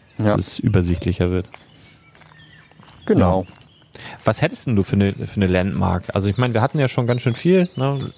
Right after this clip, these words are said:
Speaker 1: dazu. Also Landmark ganz kurz zählt zum Beispiel Taj Mahal, die Tower Bridge, Big Ben, ähm, die Sydney Opera hatten wir. Das sind ja alles solche, solche großen Sets gewesen.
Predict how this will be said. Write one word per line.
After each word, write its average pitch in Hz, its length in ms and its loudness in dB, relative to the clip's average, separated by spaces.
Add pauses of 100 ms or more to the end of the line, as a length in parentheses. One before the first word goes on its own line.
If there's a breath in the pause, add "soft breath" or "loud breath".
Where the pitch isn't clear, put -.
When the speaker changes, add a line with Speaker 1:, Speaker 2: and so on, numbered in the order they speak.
(200)
Speaker 1:
dazu. 113 360 2
Also 107 160 0
Landmark 131 440 0
ganz 117 220 -2
kurz - 380 0
zählt 117 180 0
zum 107 120 -2
Beispiel 104 500 2
Taj - 320 -4
Mahal, 90 500 2 (460 loud breath)
die 131 80 2
Tower 98 360 2
Bridge, 98 680 0
Big 131 280 -4
Ben, 101 500 0 (480 loud breath)
ähm, 104 320 2
die 113 100 -2
Sydney 139 360 0
Opera 101 520 2
hatten 104 280 -4
wir. 104 340 2
Das 110 180 -2
sind 117 120 -2
ja 120 120 2
alles 117 300 0
solche, 110 460 0 (1400 loud breath)
solche 113 300 0
großen 117 480 2
Sets - 340 -4
gewesen. 185 500 2